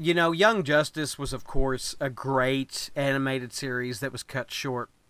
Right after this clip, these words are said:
for stupid reasons. Uh, they couldn't sell toys. You know, suits, uh, I don't know. I mean, I don't, I don't work in a boardroom, so I can't tell you. But if I would be as excited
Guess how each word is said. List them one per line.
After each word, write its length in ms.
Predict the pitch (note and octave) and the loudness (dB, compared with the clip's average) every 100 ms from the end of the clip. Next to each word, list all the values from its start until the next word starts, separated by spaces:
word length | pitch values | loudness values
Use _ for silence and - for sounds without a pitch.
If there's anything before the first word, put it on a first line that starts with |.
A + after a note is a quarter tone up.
| _ | _
for 240 | - C#3+ | -8 -4
stupid 560 | - - F3+ C#3+ C3 A#2+ | -4 0 0 0 -4 -4
reasons. 680 | B2+ B2+ A2+ B2 A#2+ A#2 - | -2 -2 -4 -6 -6 -8 -8
Uh, 220 | B2+ A#2 G#2 | -4 -4 -4
they 100 | C#3 | -6
couldn't 280 | - D#3 C3 | -6 -8 -8
sell 260 | - B2+ A#2+ | -6 -6 -6
toys. 680 | - A2+ A2 A2 G#2+ - - - - - - _ | -10 -8 -8 -8 -10 -12 -14 -20 -20 -20 -20 _
You 140 | C3 | -6
know, 180 | A2 G2 | -6 -6
suits, 680 | G2 - D#3+ D3+ - - - - | -8 -2 -2 -2 -6 -6 -8 -10
uh, 280 | A#2 G#2 G2+ - - - | -10 -8 -8 -12 -16 -4
I 100 | C3+ | -2
don't 160 | B2+ G#2+ | -2 -4
know. 220 | F#2 - A#2+ | -12 -16 -8
I 100 | B2+ | -4
mean, 180 | C3+ C3+ | 0 6
I 120 | D3 | 8
don't, 200 | D#3+ E3+ | 8 6
I 140 | D#3 E3+ | 10 12
don't 160 | F3 | 12
work 240 | D#3+ D#3 D#3 | 8 6 6
in 60 | C#3+ | -2
a 20 | |
boardroom, 480 | C3 C3+ C3 C3+ B2+ | 2 0 2 0 0
so 160 | B2 | 0
I 100 | A#2 | -2
can't 240 | - A#2 - | -2 -10 -10
tell 220 | A2+ G2 | -10 -10
you. 140 | F2+ - - - - - | -12 -18 -20 -20 -20 2
But 180 | D3 C#3 | 6 6
if 380 | C#3 C3+ - - _ _ - | 6 0 -8 -14 _ _ 6
I 140 | D#3+ | 6
would 200 | E3 D#3+ | 8 4
be 460 | C3+ C#3+ C#3 C3+ - _ | 2 2 2 0 -4 _
as 280 | E3 F#3+ F3 | 8 8 8
excited 760 | G#3 - F3+ D#3 D3+ D3 C#3+ | -2 6 10 10 8 2 -2